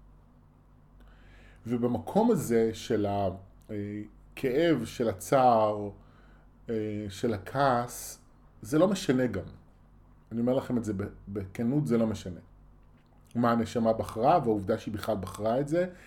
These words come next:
זה לא משנה. אתם יודעים, זה לפעמים, אה, דומה קצת כמו ל-, אה, לבוא ל-, נגיד לשיחה עם איזה חבר או חברה, כשאנחנו באיזה סערת רגשות,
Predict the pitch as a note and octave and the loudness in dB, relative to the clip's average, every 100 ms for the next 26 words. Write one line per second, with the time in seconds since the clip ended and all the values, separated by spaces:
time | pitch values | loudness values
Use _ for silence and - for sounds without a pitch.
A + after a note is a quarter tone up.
0 | - - - G2+ A#2+ B2+ B2 B2 F#2+ - | -20 -20 -12 0 4 4 0 -4 -4 -8
1 | - - - C3+ D#3 B2 A#2+ - D3 F3 | -18 -12 -4 0 2 4 2 2 -2 0
2 | D#3+ B2 A#2 A#2+ D3+ - D3 - C3+ C3+ | 2 2 2 2 2 0 -6 -4 -2 0
3 | C#3 B2+ A#2 A2 G#2 - - - - - | 2 4 4 2 0 -8 -20 -20 -20 -14
4 | - A#2+ G#2+ F#2+ D3+ A2+ G#2+ G2 C3 C3+ | -6 -4 -4 -6 -8 -4 -2 2 4 6
5 | A#2+ A2 G#2+ A2+ A2+ - F#2+ C3 C#3 G2+ | 4 2 0 -2 -2 -4 -2 0 0 0
6 | G#2 A#2 G#2+ C#3+ C#3+ - G2+ A2+ D3 E3 | -4 -2 2 4 2 -2 -4 2 4 4
7 | - B2 G#2 G2 A2+ G2+ G2 G2+ G2+ A2 | 2 -4 -4 -4 -6 -4 -4 -4 -4 -2
8 | G2+ A#2 B2+ G2+ F#2+ - D#3+ D3+ | -2 0 -2 -4 -4 4 4 4